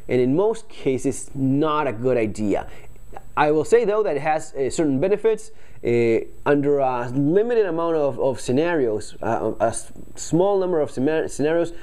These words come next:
it would have some benefits. In general, for most of them, especially the ones that are most likely, it will not.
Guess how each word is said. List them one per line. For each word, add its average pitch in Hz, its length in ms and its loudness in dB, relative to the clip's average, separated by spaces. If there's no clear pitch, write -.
it 117 160 2
would 156 260 2
have 165 240 0
some 151 180 -2
benefits. 175 440 2
In 147 220 4
general, 185 400 2
for 139 220 -2
most 165 460 2
of 143 80 -4
them, 127 220 0
especially 196 400 4
the 151 80 2
ones 156 160 -2
that 147 80 2
are 131 80 2
most 147 360 -2
likely, 131 640 0
it 139 180 4
will 123 260 2
not. 127 360 0